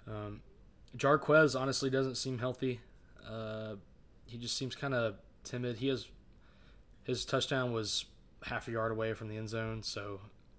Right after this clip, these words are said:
I mean, he, he's just, I feel, I hope that he has a breakout game this weekend. I don't know, but it is encouraging to see how good Damari Alston, um, Jeremiah Cobb,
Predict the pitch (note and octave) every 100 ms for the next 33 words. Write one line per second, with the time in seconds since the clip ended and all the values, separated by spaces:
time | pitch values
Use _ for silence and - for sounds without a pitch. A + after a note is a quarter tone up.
0 | - - - - - - G#2 G2 A2 A2+
1 | A2 A2+ - - - A2 - B2+ A2+ -
2 | - - B2+ - C#3+ B2 A#2+ G#2+ B2 B2
3 | A2+ A#2 A2+ G#2+ A2+ A2+ A2 A2+ A#2 A2
4 | A2+ A2+ A#2 A2 - A2 G#2+ G#2+ G#2 G#2
5 | A2 A2 - - - - - C#3 D#3 D3+
6 | C#3 D3 C3 B2+ A#2+ A#2 - B2 G2 A#2
7 | G#2+ A#2 A#2 A2 - A#2+ A2+ G#2+ A2 G#2+
8 | G#2 G#2 G2+ - G#2+ G#2+ G2+ G2 - G#2
9 | G2 G2 - - - - - A#2+ A2 G#2
10 | G2+ G2+ G2+ G2